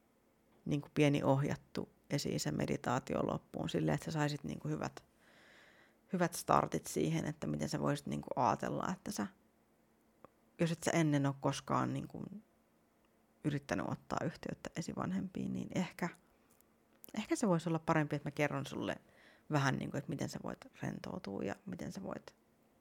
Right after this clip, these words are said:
ottaa yhteyttä heihin. Se voisi olla ehkä parempi niin.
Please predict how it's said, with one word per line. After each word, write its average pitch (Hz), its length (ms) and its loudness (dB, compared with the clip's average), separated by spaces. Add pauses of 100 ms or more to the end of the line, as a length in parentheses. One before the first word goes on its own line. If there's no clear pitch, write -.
(1200)
ottaa - 380 -4
yhteyttä 196 480 -6
heihin. 196 520 -4
Se 214 120 -4
voisi 190 220 -4
olla 180 120 -2 (100)
ehkä - 200 -8
parempi - 480 -4
niin. 196 400 -2